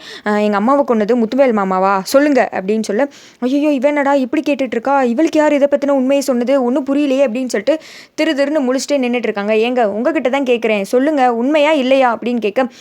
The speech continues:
"என்ன சந்திரா, நீ பாட்டுக்கு எதுதோ பேசிட்டு இருக்க? எ-, எங்க மோ-, ஓ, சித்தப்பா எதுக்கு தேவையில்லாம உங்க அம்மா போய் கொல்லணும்? நல்லா யோசித்து பாரு. ஆமா, இதெல்லாம் ஃபர்ஸ்ட் யார் உன்கிட்ட சொன்னது?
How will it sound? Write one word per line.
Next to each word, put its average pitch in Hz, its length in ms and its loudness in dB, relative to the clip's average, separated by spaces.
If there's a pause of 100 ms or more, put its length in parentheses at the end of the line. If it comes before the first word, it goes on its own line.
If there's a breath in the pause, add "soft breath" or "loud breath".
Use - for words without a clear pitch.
(180 loud breath)
"என்ன 233 180 0
சந்திரா, 220 340 -2 (100)
நீ 220 160 -2
பாட்டுக்கு 294 300 0
எதுதோ 247 260 0
பேசிட்டு 240 360 -2
இருக்க? 226 180 0 (360 loud breath)
எ-, 185 240 0
எங்க 220 220 2
மோ-, 285 140 2
ஓ, 240 280 2
சித்தப்பா 311 320 0
எதுக்கு 233 260 0
தேவையில்லாம 240 440 0
உங்க 220 180 -2
அம்மா 262 180 0
போய் 262 180 0
கொல்லணும்? 208 460 -2
நல்லா 214 240 0
யோசித்து 277 340 0
பாரு. 247 200 2 (320 loud breath)
ஆமா, 226 240 0 (160)
இதெல்லாம் 208 280 -2
ஃபர்ஸ்ட் 233 240 -4
யார் 254 340 4
உன்கிட்ட 247 280 0
சொன்னது? 233 400 -2